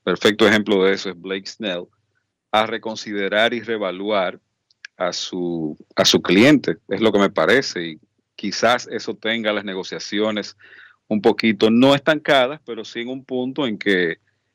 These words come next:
Eh, se están discutiendo cifras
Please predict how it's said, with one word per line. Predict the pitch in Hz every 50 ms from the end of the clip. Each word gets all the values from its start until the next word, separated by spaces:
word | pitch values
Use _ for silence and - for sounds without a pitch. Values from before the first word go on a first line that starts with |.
| _ _ _ -
Eh, | 90 90 87 82 85 78
se | - - -
están | 95 - - 107 107 110
discutiendo | 110 113 - 104 90 - 104 104 101 101 104 101 - _ _
cifras | - - - - 117 110 - 123 113 104 -